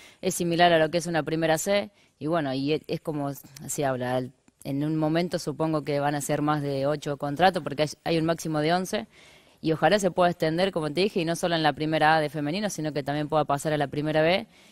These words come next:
y que el día de mañana todas podamos ser profesionales. No es a lo mejor una gran cantidad de plata para cada una, pero ni cas-, hay chicas que pagan para jugar, entonces al tener algo y no tener que pagar para jugar, creo que es un buen paso.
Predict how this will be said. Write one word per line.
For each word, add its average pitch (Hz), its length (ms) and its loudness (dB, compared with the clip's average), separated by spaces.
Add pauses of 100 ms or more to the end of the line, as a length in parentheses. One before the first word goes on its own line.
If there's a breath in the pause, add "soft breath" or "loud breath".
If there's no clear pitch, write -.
(120)
y 151 100 -4
que 151 120 -2
el 147 100 2
día 156 120 4
de 156 60 2
mañana 156 400 0
todas 151 300 -2
podamos 147 360 -2
ser 151 140 -6
profesionales. 160 800 -2 (320 soft breath)
No 160 120 -2
es 170 140 -2
a 170 60 0
lo 160 80 0
mejor 165 320 0
una 160 420 0
gran 156 300 0
cantidad 156 300 2
de 147 40 -2
plata 156 240 0
para 147 220 -2
cada 151 160 2
una, 196 220 -2
pero 143 500 -2 (140)
ni 151 260 -2
cas-, 147 260 -2
hay 165 140 -2
chicas 190 260 -2
que 151 140 -6
pagan 160 280 2
para 143 200 0
jugar, 165 280 4
entonces 147 360 -4
al 143 100 -2
tener 165 320 0
algo 165 380 4
y 156 100 -2
no 156 160 -2
tener 160 240 -2
que 160 120 -2
pagar 156 280 2
para 160 160 -4
jugar, 165 240 -2
creo 160 160 -4
que 147 100 -8
es 139 120 -10
un 147 100 -6
buen 139 140 -6
paso. 139 240 -6